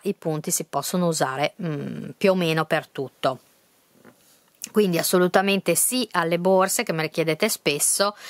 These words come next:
ma anche per tanti altri usi. Andiamo a vedere come si fa, perché è molto molto semplice. Partiamo con una catenella multiplo di sette più due, io adesso ne faccio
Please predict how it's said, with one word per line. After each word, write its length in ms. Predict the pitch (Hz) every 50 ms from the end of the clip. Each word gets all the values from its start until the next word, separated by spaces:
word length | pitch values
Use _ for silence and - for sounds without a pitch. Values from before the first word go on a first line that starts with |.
| - - - -
ma 120 | 247 220 -
anche 200 | - 139 - 160
per 180 | - 160 156 -
tanti 340 | - 123 135 - - 147
altri 320 | 131 131 - - - 156 151
usi. 400 | 143 127 131 156 131 131 156 - - - - - - - - - - - - - -
Andiamo 400 | - - 214 233 220 226 208 196
a 20 | 185
vedere 320 | 190 202 196 208 196 190
come 220 | 175 - 196 202 214
si 160 | - 349 320
fa, 240 | - - 381 302 -
perché 240 | - 180 - -
è 40 | 170
molto 400 | 185 196 220 226 202 180 - 175
molto 300 | 170 170 170 165 - 170
semplice. 800 | - - - 160 139 135 139 - 170 175 202 - - 277 294 349 349 - _ _ _ _ _ _ _ _ _ _ _ _ _ _ - - - - - -
Partiamo 720 | - 190 190 190 - 233 226 185 170 156 147 160 151 147 -
con 160 | 214 214 202
una 200 | 185 180 170 -
catenella 640 | - 175 160 - 180 175 185 185 180 170 151 147
multiplo 480 | 165 180 190 202 - 190 - - 165 165
di 120 | 160 165
sette 500 | 156 - - 185 170 - _ _ - 147
più 200 | - - - 175 160
due, 340 | 151 156 151 151 165 190
io 160 | 208 202 160 156
adesso 300 | 156 156 156 - - 156
ne 120 | 151 143
faccio 560 | - - 147 139 - - - - - 143 -